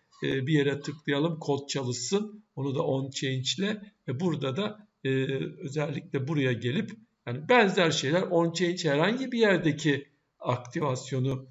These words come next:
ya da işte girişi, güncellemeyi ifade ediyor. Burada ise bir hücreyi seçildiğinde dinamik olarak çalışıyor gibi. Öbüründe sanıyorum veriyi girmek, enter'a basmak. Bunda ise seçmek gerekiyor.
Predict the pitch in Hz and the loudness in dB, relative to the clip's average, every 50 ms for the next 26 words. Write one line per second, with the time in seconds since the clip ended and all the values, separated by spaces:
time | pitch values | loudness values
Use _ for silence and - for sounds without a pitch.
0 | _ _ _ - 135 120 120 117 117 113 - - 127 113 113 127 127 120 113 113 | _ _ _ -6 -4 -2 -2 -2 -2 -4 -4 -6 -8 -6 -4 -4 -2 -2 -2 -4
1 | - - - - - - - 139 127 120 107 135 123 120 117 123 127 123 127 135 | -4 -6 -6 -8 -8 -8 -8 -8 -8 -6 -4 -4 -4 -2 -2 -2 -2 0 0 2
2 | 147 160 160 160 160 - 131 117 117 110 113 117 113 156 190 208 208 208 - - | 4 2 2 2 -2 -4 -4 -2 -2 -2 -4 -4 -4 -2 -2 -2 -2 -4 -8 -16
3 | - - _ _ _ - 214 185 156 127 127 131 120 117 117 - - 190 196 190 | -20 -20 _ _ _ 6 8 8 10 8 6 4 2 0 0 2 2 2 2 2
4 | - - - - _ - 175 156 151 143 - - - 143 147 175 196 190 190 - | 0 -6 -12 -10 _ -2 0 0 0 0 -2 -2 0 2 4 4 4 2 0 -6
5 | - - - - - 156 139 - - - 160 147 123 117 139 135 139 135 135 143 | -10 -8 -4 -2 -2 -2 -2 -2 -2 -2 -2 -2 -4 -2 -2 -2 0 -2 -2 4
6 | 139 202 208 202 202 - - - _ _ _ - 156 139 131 120 123 123 - 127 | 6 6 6 6 2 -4 -12 -18 _ _ _ -4 -2 0 0 -2 -4 -4 -6 -4
7 | 117 123 127 143 156 156 - - 127 127 117 120 117 - - 131 123 107 104 110 | -2 0 0 0 -2 -4 -6 -6 -4 -4 -4 -4 -4 -4 -2 -2 -2 -2 -4 -4
8 | 110 180 190 190 190 - _ - 139 123 131 139 139 139 143 151 - - 143 131 | -2 -2 -2 -2 -4 -10 _ -10 -8 -6 -6 -6 -6 -6 -8 -6 -6 -4 -2 -2
9 | 123 123 117 110 127 127 135 151 156 151 - - 170 165 185 190 196 190 190 - | -2 -2 0 -2 -2 -2 0 0 -2 -2 0 0 0 2 4 4 4 4 2 -2
10 | - - - _ _ - 127 127 127 - - 151 143 135 135 131 - - 160 175 | -8 -12 -18 _ _ -6 -4 -4 -4 -2 -4 -4 -2 -2 -2 -2 -2 -2 -2 -2
11 | 175 - - - _ _ _ - 208 190 151 131 127 123 110 - - 175 156 - | -4 -4 -8 -16 _ _ _ -2 -2 0 0 0 0 0 -2 -2 -2 -4 -4 -2
12 | - - 123 - - 156 151 147 143 147 - 131 123 123 113 - 190 185 180 185 | -2 -2 -2 -2 -2 -2 0 -2 -2 -2 -4 -4 -2 -2 -2 -2 -2 -2 -2 -4